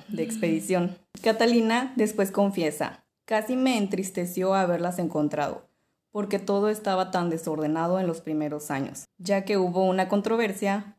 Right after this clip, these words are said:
Speaker 1: porque a ella no la citaron en la publicación de los Urquhart". Después de dieciocho años de matrimonio, Catalina y Brugger se divorcian. Actualmente ella vive en Austin, Texas. Estudió en la Universidad de Texas en Austin.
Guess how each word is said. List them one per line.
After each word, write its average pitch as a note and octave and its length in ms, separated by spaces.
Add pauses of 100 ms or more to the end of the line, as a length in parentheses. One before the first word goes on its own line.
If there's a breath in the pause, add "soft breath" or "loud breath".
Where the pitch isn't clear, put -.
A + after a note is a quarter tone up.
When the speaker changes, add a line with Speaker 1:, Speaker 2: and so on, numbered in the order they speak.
(140)
Speaker 1:
porque F3 320
a D#3 120
ella D#3+ 240
no F3 180
la F3 160
citaron F#3 580
en E3 100
la E3 140
publicación D#3 520
de D#3+ 80
los D#3 240
Urquhart". D3+ 480 (500)
Después A3+ 400
de D#4 80
dieciocho A3+ 400
años F#3+ 220
de G3+ 60
matrimonio, G#3+ 640 (200)
Catalina F#3 680
y G3 60
Brugger C4 420
se A3 120
divorcian. D#3 600 (200)
Actualmente G3 760
ella F3+ 220
vive E3+ 260
en F3+ 120
Austin, F3 420
Texas. - 680 (380)
Estudió F#3 500
en F#3+ 220
la F3+ 340
Universidad F3+ 640
de F3+ 120
Texas F#3 540
en A3+ 180 (260)
Austin. F3+ 580